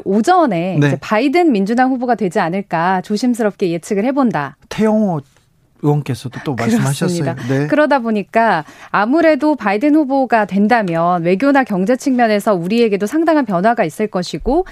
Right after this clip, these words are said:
Speaker 1: 뭐 교역량이 줄어든다거나 조금 우리나라로서는 좋지 않은 상황이 펼쳐질 수도 있다. 이런 뉘앙스로 얘기를 했고요.
Speaker 2: 예.
Speaker 1: 실제 민주당의 경우에도 바이든이 된다면 대북 관계에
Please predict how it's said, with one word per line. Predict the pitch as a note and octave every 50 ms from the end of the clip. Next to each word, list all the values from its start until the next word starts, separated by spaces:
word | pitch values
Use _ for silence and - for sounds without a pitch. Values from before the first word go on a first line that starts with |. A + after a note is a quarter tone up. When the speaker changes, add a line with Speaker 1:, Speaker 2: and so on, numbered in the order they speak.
| - - _
Speaker 1:
뭐 | - F3+ F3+ F3 E3 -
교역량이 | - A#3+ B3 D4+ F4 F4+ F4 D#4 D4 C4+ A#3 G3+
줄어든다거나 | - - G#3 A3 A3 G3+ G#3+ G3+ F3 E3+ E3 - D#3+ D3+ D#3+ F3+
조금 | F#3 C4 A#3+ A#3+ B3 A#3+ - - - _
우리나라로서는 | - F#3+ G3+ A3 B3 B3+ B3 B3 G#3 G#3 F#3 F#3 F#3+ G3 F#3+ F#3 F#3 - - F#3+ F3+ F#3 F#3+
좋지 | - - G3+ - - -
않은 | G3 D#3 D#3+ G3 B3 C#4
상황이 | C#4+ D#4 C#4+ C#4 C4+ C4
펼쳐질 | - D4+ D4 - D#4 D4 C4 B3
수도 | - - A3
있다. | E3+ D#3 - - E3+
이런 | D#3 G3 A#3 D4 D#4 C4+
뉘앙스로 | G#3+ F#3+ G3 G3+ A3 A#3 - A3+ G#3 G3+ F#3
얘기를 | E3 E3 D#3+ D#3 F#3 E3+ F3+ F3+ F3 F3 -
했고요. | - D#4 - - _ - F3 E3 E3+ F3+ F3+ E3+ E3+
Speaker 2:
예. | D#3+ D3 - - - - - - -
Speaker 1:
실제 | - - - F4+ F4+ D#4 - - E4+ E4+ E4 D#4+ D4+ C4+ F#3+
민주당의 | F#3 G#3+ B3 B3 D4 D4+ F4 E4+ E4+ E4+ F4 C#4
경우에도 | C4 A3 G#3 A3+ C4 B3 A#3 B3 B3
바이든이 | - - F#3+ F3+ G3+ A3 C4 C4 B3+ C4
된다면 | - G3+ E3+ F3 F3 G3+ G#3 G3+ G#3 G#3 G3
대북 | - F#3+ F#3 F#3+ G#3+ D4 -
관계에 | - B3+ A#3 A3 G#3+ G3 G3+ G3 F#3 F#3 F#3+